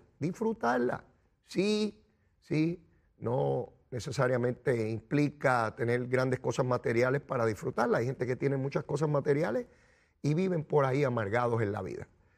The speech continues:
Eh, digo, no estoy diciendo con eso que no querramos chavitos, ¿verdad?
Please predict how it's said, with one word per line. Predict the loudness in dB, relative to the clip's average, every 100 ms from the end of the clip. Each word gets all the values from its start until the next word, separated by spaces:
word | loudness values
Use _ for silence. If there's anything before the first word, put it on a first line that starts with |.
| _ _
Eh, | -6 4
digo, | 6 8
no | 6
estoy | 4 4
diciendo | 6 6 6 8
con | 8
eso | 6 4 4
que | 6
no | 6
querramos | 6 4 6 4 6
chavitos, | 6 6 4 6
¿verdad? | 8 8